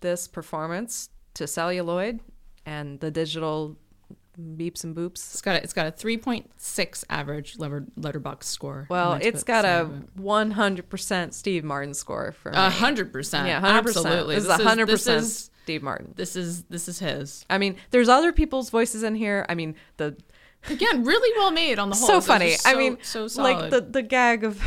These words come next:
Speaker 1: <laughs> the water cooler, and instead of paper cups, he's pulling down, they're, like, crystal chalices.
Speaker 2: Yeah.
Speaker 1: <laughs> I'm
Speaker 2: You're
Speaker 1: sorry.
Speaker 2: either on board with, with that humor,
Speaker 1: I loved
Speaker 2: or
Speaker 1: it.
Speaker 2: you're not.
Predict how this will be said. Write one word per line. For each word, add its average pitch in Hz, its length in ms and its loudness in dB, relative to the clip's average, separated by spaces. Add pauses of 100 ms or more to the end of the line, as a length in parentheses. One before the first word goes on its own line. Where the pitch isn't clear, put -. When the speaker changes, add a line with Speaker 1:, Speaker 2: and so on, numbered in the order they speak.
(120)
Speaker 1:
<laughs> - 120 -10
the 311 160 -6
water 285 400 2
cooler, 262 540 0
and 214 200 -2
instead 214 280 -2
of 208 100 -6
paper 208 260 -2
cups, 202 460 -2
he's 220 140 -4
pulling 202 240 -2
down, 190 180 2
they're, 185 160 0
like, 170 160 0
crystal 240 380 0
chalices. - 640 4
Speaker 2:
Yeah. - 320 4
Speaker 1:
<laughs> - 680 -8
I'm 381 120 -2
Speaker 2:
You're 277 160 4
Speaker 1:
sorry. 294 220 6
Speaker 2:
either 370 180 2
on 294 240 2
board 233 400 4
with, 196 280 -2
with 196 220 -6
that 185 320 0
humor, 185 480 -2
Speaker 1:
I 240 120 4
loved 196 280 4
Speaker 2:
or 185 80 2
Speaker 1:
it. 175 80 2
Speaker 2:
you're 165 140 0
not. 214 560 0